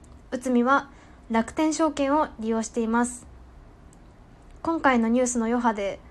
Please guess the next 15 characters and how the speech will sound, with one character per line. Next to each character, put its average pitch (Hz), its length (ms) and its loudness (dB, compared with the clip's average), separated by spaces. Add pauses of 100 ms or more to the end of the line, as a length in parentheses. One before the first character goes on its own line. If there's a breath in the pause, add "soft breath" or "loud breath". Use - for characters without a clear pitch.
(180)
楽 220 220 -6
天 269 260 2
の 262 260 -2
株 277 180 0
価 247 160 0
は 214 300 -2
今 240 220 -2
落 254 180 -4
ち - 20 -12
て 240 100 0
い 226 80 0
る 220 60 -4
そ 214 220 -6
う 202 60 -8
で、 185 180 -8